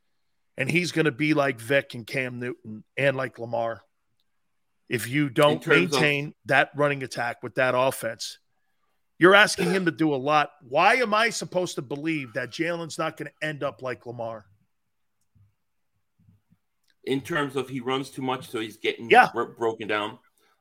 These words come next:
Speaker 2: Well, I, I think that, you know, I, th-, I saw Steve Young said this a long time ago. He says, "Early in a career, you can run, run a lot more, but as you get progress in your career to lengthen the career,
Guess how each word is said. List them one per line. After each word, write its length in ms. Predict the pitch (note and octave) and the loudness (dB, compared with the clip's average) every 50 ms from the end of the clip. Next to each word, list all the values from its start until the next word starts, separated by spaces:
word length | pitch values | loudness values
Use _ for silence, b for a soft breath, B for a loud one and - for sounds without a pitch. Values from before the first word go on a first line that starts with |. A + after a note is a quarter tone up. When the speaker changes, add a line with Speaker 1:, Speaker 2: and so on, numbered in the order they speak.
| _ | _
Speaker 2:
Well, 180 | - F3+ G3+ G3 | 4 8 8 10
I, 200 | F3+ G3 G3+ F#3+ - | 10 8 6 4 2
I 80 | F3 F#3+ | 0 0
think 360 | F#3 - G#3+ G#3 F#3+ - _ - | 0 -2 -4 -6 -6 -10 _ -4
that, 280 | D#3+ D#3 C#3 - - - | -2 -2 -2 -4 -6 -6
you 100 | E3+ D#3 | -6 -4
know, 220 | D3 C3+ C3 A2 | -2 -2 -2 -2
I, 160 | C3 D#3+ F#3+ | -2 -2 -2
th-, 100 | G3 - - - | -4 -4 -2 -2
I 80 | A3+ | -2
saw 240 | A3 - D#4+ - D#4+ | -2 -2 -4 -6 -6
Steve 400 | C#4 - - - G#3+ A3 G#3 D#3 | -6 -8 -12 -10 -8 -8 -8 -4
Young 240 | C3+ D3 D3 C#3+ C3+ | -2 -2 -2 -2 -4
said 220 | B2+ - B2+ A2+ | -6 -8 -10 -10
this 200 | - G2+ G2 - | -10 -12 -14 -12
a 60 | - G#2+ | -10 -8
long 220 | G#2+ G#2+ G2 G2+ - _ _ _ | -8 -8 -8 -10 -14 _ _ _
time 200 | G#2+ G2+ G2+ F#2 | -8 -6 -6 -6
ago. 140 | C#2+ D2+ F2+ | -8 -10 -12
He 80 | A#2 | -14
says, 340 | A#2 B2+ C#3+ C3 B2+ B2+ - B B B B B B - | -6 -4 -4 -4 -4 -8 -14 B B B B B B 0
"Early 260 | D3 F#3+ A#3 B3+ C4 | 2 4 4 2 2
in 80 | B3 | -2
a 60 | A#3 - | -4 -6
career, 440 | - - F#3 F3 F#3 F3+ F3+ F3+ | -6 -6 0 2 2 2 2 0
you 180 | E3+ E3 D#3 D3 | -2 -4 -8 -12
can 180 | - - D3 C#3 | -12 -10 -8 -6
run, 260 | D3 D#3+ E3+ E3 D#3+ | -4 -4 -4 -4 -4
run 220 | D#3 D#3 D3 C#3+ | -2 -2 -2 -2
a 40 | D3 | -2
lot 280 | C3+ C#3 C#3 C#3+ - C3+ | -2 0 -2 -2 -2 -4
more, 180 | D3+ D#3 C#3 | -4 -4 -4
but 240 | C3 B2+ B2 - - | -4 -4 -6 -4 -2
as 240 | D3 D#3+ F3 D#3+ D#3+ | -2 -2 -2 -4 -6
you 80 | F3 D#3+ C#3 | -12 -8 -6
get 180 | - - - - _ _ b b b b - | -4 -4 -4 -6 _ _ b b b b -8
progress 360 | D#3+ D3 C#3+ D#3+ E3 D#3+ - | -6 -2 0 0 0 0 -2
in 60 | F3 D3 | -6 -6
your 140 | C3+ C3+ - _ _ | -8 -8 -10 _ _
career 360 | - - C#3 D3+ E3+ D3+ D3 | -14 -8 -4 -2 -2 -2 -4
to 140 | - - A2+ | -6 -8 -6
lengthen 420 | A2+ C3+ G3 B3 C#4 - F#3+ D#3+ C#3+ | -2 0 0 0 0 -4 -6 -6 -6
the 60 | C3+ | -8
career, 440 | - - - A2 A#2 G#2+ G2 - | -8 -10 -8 -6 -6 -6 -6 -8